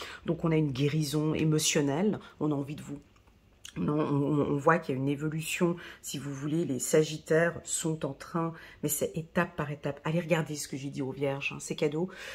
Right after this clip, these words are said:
Euh, euh, pour les, les Sagittaires, vous passez à une étape supérieure, très clairement au niveau de la guérison émotionnelle. Voilà,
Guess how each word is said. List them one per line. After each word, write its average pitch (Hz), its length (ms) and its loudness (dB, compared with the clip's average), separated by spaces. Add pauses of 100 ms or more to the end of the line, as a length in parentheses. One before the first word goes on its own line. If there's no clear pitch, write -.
(240)
Euh, 170 680 8 (960)
euh, 170 100 4
pour 185 280 -2
les, 175 140 6
les 160 120 0
Sagittaires, 180 800 6 (260)
vous 156 140 -6
passez 143 360 -4
à 143 60 -2
une 131 160 -6
étape 135 320 -10
supérieure, - 720 -10
très - 160 -2
clairement 151 360 4 (260)
au 156 100 6
niveau 156 240 6
de 156 100 2
la 147 160 2
guérison 147 800 0
émotionnelle. - 760 -6 (480)
Voilà, 151 220 2